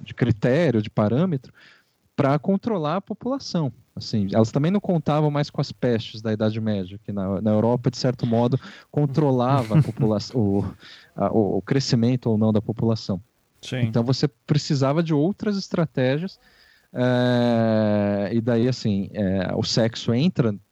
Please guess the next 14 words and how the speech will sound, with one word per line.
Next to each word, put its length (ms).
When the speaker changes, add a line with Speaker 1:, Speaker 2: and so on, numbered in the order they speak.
Speaker 1:
nisso, 320
segundo 280
Foucault, 460
pra 160
você, 320
de 240
fato, 340
conseguir 600
regular 580
isso, 320
assim, 440
regular 840
a 40
socie-, 400